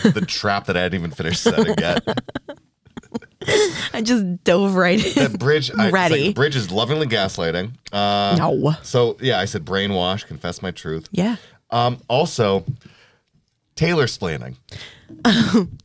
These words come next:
Speaker 2: Okay, wait, hold on.
Speaker 1: There's a bit of
Speaker 2: What's Taylor-splaining? Wanna
Speaker 1: Oh, well, Kate, um, just so I'm not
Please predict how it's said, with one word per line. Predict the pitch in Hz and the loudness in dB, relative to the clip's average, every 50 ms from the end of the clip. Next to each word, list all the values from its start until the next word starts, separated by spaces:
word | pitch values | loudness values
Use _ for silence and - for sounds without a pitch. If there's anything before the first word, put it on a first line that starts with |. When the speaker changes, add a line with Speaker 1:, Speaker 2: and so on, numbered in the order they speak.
| _ - | _ -2
Speaker 2:
Okay, | 175 208 - 165 139 | 0 0 0 0 -4
wait, | 139 143 - - - - - - - - | -4 -6 -8 -8 -12 -20 -8 -2 0 2
hold | 190 165 - | 2 2 0
on. | - - - - - - - | -2 -8 -8 -12 -14 -12 -2
Speaker 1:
There's | - 110 107 110 107 | 0 2 2 4 4
a | 110 107 | 2 2
bit | 98 127 123 120 | 4 2 2 4
of | 131 127 117 123 135 - | 4 2 2 0 -2 -2
Speaker 2:
What's | - 196 202 - - | -2 -4 -4 -4 -4
Taylor-splaining? | - - 262 294 196 196 - - - 165 - 190 208 233 233 _ _ - | -2 -2 -2 0 0 -4 -8 -8 -10 -10 -6 -6 -6 -6 -8 _ _ -8
Wanna | 196 196 202 202 208 - | -4 -2 -2 -2 -2 0
Speaker 1:
Oh, | 185 165 - - | 0 -2 0 2
well, | 135 151 151 147 - - - | 2 4 4 4 2 -2 -10
Kate, | - - 147 131 139 - | -4 0 0 0 2 2
um, | 117 123 123 120 123 123 - _ _ _ _ - - _ _ _ _ _ _ _ _ _ _ _ _ _ _ _ _ - - _ _ _ _ _ _ _ - - - _ - | 2 2 2 0 -2 -6 -8 _ _ _ _ -20 -20 _ _ _ _ _ _ _ _ _ _ _ _ _ _ _ _ -20 -20 _ _ _ _ _ _ _ -20 -20 -20 _ -8
just | - 104 143 139 - | 0 0 0 2 4
so | - 120 110 - - | 2 2 2 2 0
I'm | 98 110 110 110 117 | 0 0 2 2 2
not | 117 113 117 120 120 | 2 2 0 0 -2